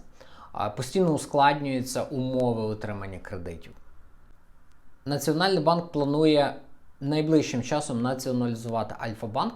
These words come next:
тобто по прикладу тої історії, яка була з Приватбанком, коли,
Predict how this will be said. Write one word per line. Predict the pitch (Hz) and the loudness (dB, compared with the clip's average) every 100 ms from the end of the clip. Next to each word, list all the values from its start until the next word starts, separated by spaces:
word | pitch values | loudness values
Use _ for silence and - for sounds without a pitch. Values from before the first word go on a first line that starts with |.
| - | -6
тобто | 117 - 110 | -6 -4 -4
по | - 175 | 6 8
прикладу | 170 - 170 170 139 123 110 117 107 95 - - - - | 8 6 6 6 2 2 0 -2 -2 -4 -8 -20 -20 -6
тої | - 131 117 | 2 4 2
історії, | 110 - 107 98 | -2 0 0 -2
яка | 95 - | -6 -6
була | 101 95 | -6 -4
з | 95 | -6
Приватбанком, | - 117 156 175 180 190 - 170 | -6 -2 -2 0 0 0 -4 -6
коли, | 127 110 117 120 | -4 -4 -2 -2